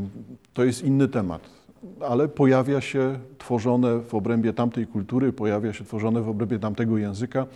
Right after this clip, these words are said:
wobec tego też tamtej wyobraźni. Stąd, y, najciekawsze uwagi dotyczące tego, jak wyglądają, y,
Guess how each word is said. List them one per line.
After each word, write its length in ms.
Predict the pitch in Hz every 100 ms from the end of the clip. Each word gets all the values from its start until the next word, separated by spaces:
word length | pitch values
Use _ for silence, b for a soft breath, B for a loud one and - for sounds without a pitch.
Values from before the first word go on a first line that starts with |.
| B B
wobec 260 | 113 107 104
tego 220 | 113 110
też 160 | 110 -
tamtej 320 | 113 110 107
wyobraźni. 600 | 107 104 95 85 - 87 B B B B B B B B B B B _ _ _ _ _ _ _ _ -
Stąd, 440 | - - 127 101 - - B B B - 147
y, 40 | 117 110 110 101 -
najciekawsze 760 | 123 131 120 190 185 - 131 110 -
uwagi 400 | 113 135 147 147
dotyczące 540 | 123 - - 127 127
tego, 260 | - 139 127
jak 200 | 127 120
wyglądają, 720 | 123 120 117 143 143 110 104 B B B B -
y, 140 | 117